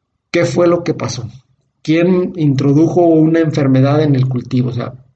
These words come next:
quién sabe. O sea, podrías haber traído unas esporas en la ropa. Es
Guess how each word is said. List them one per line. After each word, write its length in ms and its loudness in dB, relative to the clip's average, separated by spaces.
quién 240 -4
sabe. 280 -4
O 40 -10
sea, 220 -4
podrías 380 0
haber 240 2
traído 280 2
unas 240 -2
esporas 460 -4
en 120 -4
la 100 -4
ropa. 920 -2
Es 240 -4